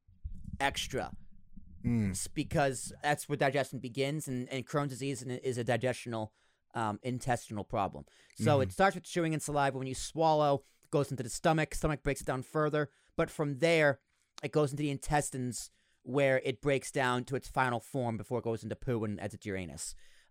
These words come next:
Speaker 1: Um, so with
Speaker 2: Mm.
Speaker 1: Crohn's, it's, it's a, it's a disorder or disease where the, the, the intestines lining can't break down certain types of food.
Speaker 2: Mm.
Speaker 1: It's mostly high,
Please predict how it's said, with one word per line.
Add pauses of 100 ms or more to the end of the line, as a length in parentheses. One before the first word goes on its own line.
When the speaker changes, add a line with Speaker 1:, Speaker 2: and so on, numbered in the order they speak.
Speaker 1:
Um, (420)
so
with
Speaker 2:
Mm.
Speaker 1:
Crohn's,
it's,
it's
a,
it's
a
disorder (600)
or
disease
where
the,
the,
the
intestines
lining
can't (160)
break
down
certain
types
of
food. (380)
Speaker 2:
Mm.
Speaker 1:
It's
mostly
high,